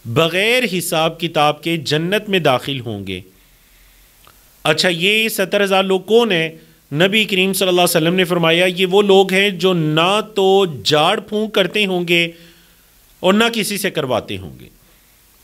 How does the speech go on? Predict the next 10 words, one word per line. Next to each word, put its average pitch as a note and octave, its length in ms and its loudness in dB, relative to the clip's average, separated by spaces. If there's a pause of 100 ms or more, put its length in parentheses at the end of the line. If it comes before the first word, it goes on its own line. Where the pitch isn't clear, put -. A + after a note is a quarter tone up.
(140)
ना E3+ 260 2
बदशगुनी G3+ 720 0
लेते G#3+ 320 0
होंगे, G3+ 540 0 (160)
और G#3+ 160 2
सिर्फ C4 580 0
"व F#3 160 0
अला F#3 400 2
रब्बिहिम G3 540 -2
यतवक्कलून", B2+ 800 -6